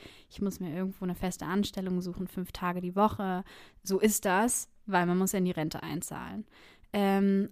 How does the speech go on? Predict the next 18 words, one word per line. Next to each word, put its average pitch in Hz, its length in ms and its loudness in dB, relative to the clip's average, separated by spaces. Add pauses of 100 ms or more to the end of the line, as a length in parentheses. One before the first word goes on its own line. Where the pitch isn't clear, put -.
und 196 400 0
habe 190 180 -2
dann 208 300 4
eben 208 240 -2
angefangen, 196 880 -2 (240)
das 196 200 -4
ernster 302 360 0
zu - 160 -6
nehmen, 170 300 -4
dass 220 180 0
ich 226 120 -8
diesen 185 280 -2
Wunsch 190 260 -2
habe, 185 220 -10
zu - 180 -12
schreiben 180 600 -6
zum 175 160 -10
Beispiel. 202 540 -10